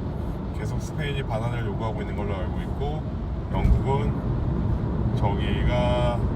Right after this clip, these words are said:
과거에는 확실히 어떤 군사적 요충지가 맞았죠. 지브롤터 해협이 있었으니까. 근데 지금은 뭐 아무튼 안 주고 있어요. 그래서 여의도보다 더 작은 땅인데,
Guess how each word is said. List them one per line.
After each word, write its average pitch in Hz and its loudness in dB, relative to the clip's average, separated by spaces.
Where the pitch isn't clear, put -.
과거에는 156 2
확실히 131 0
어떤 - 0
군사적 131 4
요충지가 - 2
맞았죠. - 0
지브롤터 - 4
해협이 202 2
있었으니까. - 2
근데 - 6
지금은 104 0
뭐 - 0
아무튼 - 0
안 - 4
주고 - 2
있어요. - 0
그래서 101 -4
여의도보다 107 0
더 107 0
작은 110 0
땅인데, 113 -2